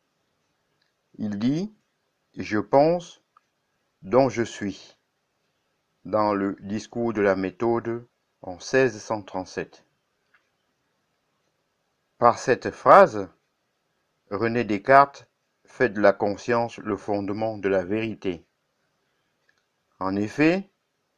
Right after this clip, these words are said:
cherchant une vérité absolument certaine sur laquelle fonder la science, René Descartes entreprend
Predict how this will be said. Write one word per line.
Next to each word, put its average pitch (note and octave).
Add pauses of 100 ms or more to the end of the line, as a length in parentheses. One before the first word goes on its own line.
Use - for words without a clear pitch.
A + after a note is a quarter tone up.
(240)
cherchant B2+
une A#2
vérité G2+
absolument G2
certaine B2+ (1300)
sur A#2
laquelle A2 (880)
fonder G#2+ (180)
la G2
science, F#2+ (1500)
René A2+
Descartes A#2+ (840)
entreprend A2+